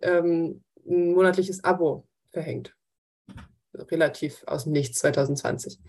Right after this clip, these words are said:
Und da gab's halt ganz riesengroßes Aufschrei, einen riesengroßen Aufschrei in der, in der Community. Also das merken wir auch immer wieder in den Interviews. Das ist das große Thema halt irgendwie beim Couchsurfing, ne? Das jetzt plötzlich, ich meine, es sind eins neunundneunzig und die sagen auch alle, das ist aber eine Prinzipfrage.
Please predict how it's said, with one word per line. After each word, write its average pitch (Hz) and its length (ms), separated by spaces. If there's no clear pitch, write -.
Und 175 140
da 175 120
gab's 185 200
halt 180 160
ganz 190 340
riesengroßes 208 480
Aufschrei, 262 360
einen 214 180
riesengroßen 214 320
Aufschrei 202 340
in 180 60
der, - 240
in 185 160
der 170 100
Community. 185 460
Also 147 120
das 160 140
merken 170 240
wir - 100
auch - 40
immer 180 180
wieder 170 200
in 160 80
den 156 200
Interviews. 156 380
Das 160 160
ist 156 140
das 165 180
große 156 380
Thema 180 300
halt 135 160
irgendwie 147 200
beim 143 160
Couchsurfing, 147 640
ne? 160 100
Das 160 140
jetzt 160 160
plötzlich, 165 240
ich 170 40
meine, 190 120
es 202 60
sind - 80
eins 202 200
neunundneunzig 190 680
und - 480
die 185 40
sagen 185 220
auch - 100
alle, 170 220
das 190 160
ist - 0
aber 208 140
eine 269 120
Prinzipfrage. 320 640